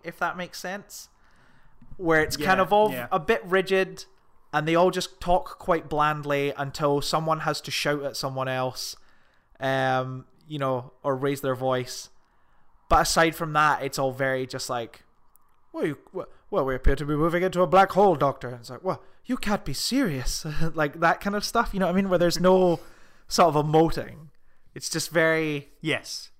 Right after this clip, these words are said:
Speaker 1: very bland. And I, I, I thought that was quite fascinating because, you know, <clears throat> at that point, it's, like, three years removed or something, I think I read, from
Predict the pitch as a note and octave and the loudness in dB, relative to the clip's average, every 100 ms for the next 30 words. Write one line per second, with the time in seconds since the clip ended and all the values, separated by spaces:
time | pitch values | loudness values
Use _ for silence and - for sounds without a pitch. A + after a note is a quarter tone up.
0 | _ - - - - _ - - D3 E3 | _ -20 -20 -20 -20 _ -20 -14 0 0
1 | D#3 D3 C3+ A#2+ B2 C3 C3 C#3 F2 - | 2 4 4 0 -8 -6 -2 -2 -4 -8
2 | - A2 - F3+ A3+ A3+ A3+ G#3 G3+ F#3+ | -8 -6 0 2 6 6 6 2 0 0
3 | A3 G#3 F3 F3 E3 D#3 F#3+ C#3+ - - | -2 -4 -4 -4 -4 -2 2 2 0 0
4 | - A#3+ D#3+ D#3+ F#3+ G3+ F3+ C#3 C#3+ - | 4 6 6 4 2 2 -4 -4 -8 -8
5 | - F3 E3+ E3 D#3+ C#3+ C#3 D3+ D3 C#3 | -8 -6 -4 -4 -4 -6 -6 -8 -8 -10
6 | B2 A#2 A#2+ A#2 B2 A#2+ B2 A#2+ - C3 | -10 -10 -12 -12 -10 -8 -6 -8 -4 -4
7 | A#2+ B2 | -4 -12